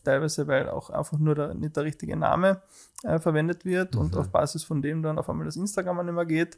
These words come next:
Speaker 2: Mhm.
Speaker 1: oder dass eben auch wirklich das Facebook, ähm, gehackt wird und, und dort auch versucht wird, ähm, ja, das, äh, Werbekonto budgetmäßig zu plündern oder wie immer. Also das
Speaker 2: Mhm.
Speaker 1: ist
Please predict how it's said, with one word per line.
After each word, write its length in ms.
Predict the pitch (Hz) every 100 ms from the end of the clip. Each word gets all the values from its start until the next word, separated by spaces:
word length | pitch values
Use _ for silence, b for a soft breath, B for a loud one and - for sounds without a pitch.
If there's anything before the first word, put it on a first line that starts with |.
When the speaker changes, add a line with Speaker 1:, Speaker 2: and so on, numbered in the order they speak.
| B
Speaker 2:
Mhm. 260 | 113 90 95
Speaker 1:
oder 200 | 147 151
dass 140 | 151
eben 140 | 151 135
auch 100 | -
wirklich 240 | 143 -
das 140 | 156 151
Facebook, 560 | 156 151 - 156 - -
ähm, 240 | 143 147
gehackt 360 | 151 147 - -
wird 340 | 156 156 -
und, 300 | - 156 151
und 280 | - 156 151 -
dort 200 | 156 160
auch 100 | 151
versucht 400 | 151 - 151 -
wird, 240 | 143 143 - b b -
ähm, 480 | 147 139 135 139 135 -
ja, 240 | 123 135 -
das, 280 | 151 - -
äh, 140 | - - - - - - 175
Werbekonto 640 | 165 160 165 - 160 165 156
budgetmäßig 640 | 170 - - 160 151 151
zu 120 | - 160 -
plündern 360 | 156 165 151
oder 180 | 139 139
wie 60 | 147
immer. 220 | 151 156
Also 140 | 139 151
das 120 | 90
Speaker 2:
Mhm. 40 | 90
Speaker 1:
ist 200 | 90